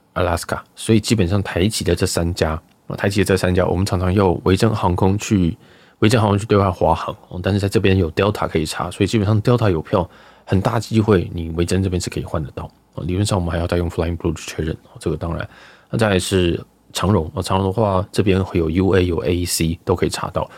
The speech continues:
那大，大几率是A C有，大概就会有票。啊，为什么不会是U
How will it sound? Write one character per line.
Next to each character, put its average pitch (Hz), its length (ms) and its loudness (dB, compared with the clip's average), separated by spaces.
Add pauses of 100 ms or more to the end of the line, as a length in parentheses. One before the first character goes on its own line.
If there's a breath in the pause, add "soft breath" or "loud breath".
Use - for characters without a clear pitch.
(220 loud breath)
那 104 100 -2
大， 107 240 2 (200)
大 135 200 4
几 104 200 2
率 107 160 4
是 101 240 0
A 104 160 2
C 98 180 0
有， 98 240 -2
大 95 100 -2
概 92 80 2
就 78 140 -2
会 - 120 -2
有 - 100 -8
票。 - 240 -8 (560)
啊， 95 60 0
为 107 100 4
什 110 100 2
么 85 80 0
不 82 140 -4
会 85 80 2
是 82 400 -4 (520 soft breath)
U 104 140 2